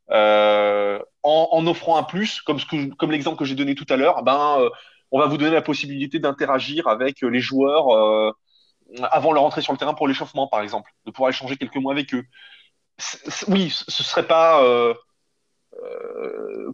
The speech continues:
complètement surréaliste d'imaginer que, euh, qu'u-, qu'u-, qu'une telle éventualité, euh, finisse par se produire. On n'en est pas là. C'est pas quelque chose qui, pour le moment, euh,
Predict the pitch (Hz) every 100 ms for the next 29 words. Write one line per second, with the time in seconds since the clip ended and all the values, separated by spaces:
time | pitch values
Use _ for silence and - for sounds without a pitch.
0 | - 185 165 160 170 - 156 151 143 175
1 | 135 139 147 135 139 147 165 165 147 143
2 | 151 123 117 113 113 110 113 107 - 123
3 | - 135 - - - 143 127 170 170 160
4 | 131 143 135 135 - 131 131 - 151 156
5 | 143 117 113 - - _ - 160 170 -
6 | 147 - - 131 123 - - 175 196 226
7 | 185 170 226 - - 160 175 175 180 175
8 | 185 160 175 - 190 - - 180 170 170
9 | 165 165 170 170 165 131 123